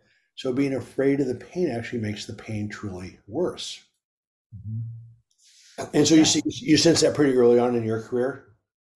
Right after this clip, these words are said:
Speaker 2: For sure. And, you know, I think physical therapy at its best, at least traditionally, is around evaluating the person and coming away with a laundry list of findings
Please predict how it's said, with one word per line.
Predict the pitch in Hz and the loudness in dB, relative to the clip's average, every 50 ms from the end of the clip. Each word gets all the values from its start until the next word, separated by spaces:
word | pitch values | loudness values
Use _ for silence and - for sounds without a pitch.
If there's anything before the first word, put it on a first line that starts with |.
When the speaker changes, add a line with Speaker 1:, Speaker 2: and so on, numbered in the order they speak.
| _ - | _ -14
Speaker 2:
For | 139 | -12
sure. | - - 214 226 180 135 123 | -8 -6 -4 -2 -2 -4 -4
And, | 131 147 156 170 | -6 -4 0 0
you | 180 | 2
know, | 175 170 | 2 2
I | 175 170 165 | 0 -2 -4
think | - 202 190 185 185 | -6 -4 -6 -6 -6
physical | - 214 208 208 208 202 190 | -6 -8 -8 -8 -6 -8 -6
therapy | 196 180 175 180 175 180 175 160 147 143 147 170 | -4 -2 -2 -2 -2 -4 -4 -6 -6 -6 -8 -10
at | 175 156 | -10 -12
its | 151 117 - | -12 -12 -8
best, | - 156 160 160 147 123 - - - - | -6 -4 -2 -2 -2 -4 -6 -10 -12 -14
at | 160 156 147 139 135 | -14 -12 -10 -8 -6
least | 147 139 - - | -6 -6 -6 -8
traditionally, | - 135 147 139 - 156 131 127 123 120 117 120 113 113 113 117 - - - _ - _ _ _ _ _ - | -6 -6 -6 -4 -4 -4 -4 -4 -4 -6 -6 -6 -8 -8 -10 -12 -16 -20 -20 _ -20 _ _ _ _ _ -8
is | 180 160 131 | -6 -4 -2
around | 151 147 151 151 147 147 147 147 | -2 -2 0 0 0 0 -2 -2
evaluating | 139 139 160 170 185 185 180 180 170 165 | -2 0 0 2 2 4 4 4 4 2
the | 165 165 | 0 0
person | 165 156 151 135 - 156 147 | -2 -4 -4 -4 -6 -6 -8
and | 143 131 | -8 -8
coming | - 156 156 156 160 | -8 -6 -6 -6 -6
away | 156 143 143 143 143 143 | -6 -6 -6 -6 -6 -6
with | 143 139 | -6 -6
a | 127 127 | -6 -4
laundry | 127 127 135 139 135 135 131 | -4 -4 -4 -6 -6 -6 -6
list | 131 131 127 - - | -4 -6 -6 -8 -8
of | 139 123 - | -12 -12 -10
findings | - 143 135 139 139 135 135 135 131 127 123 120 120 - | -6 -6 -4 -4 -4 -6 -6 -6 -4 -4 -4 -4 -6 -10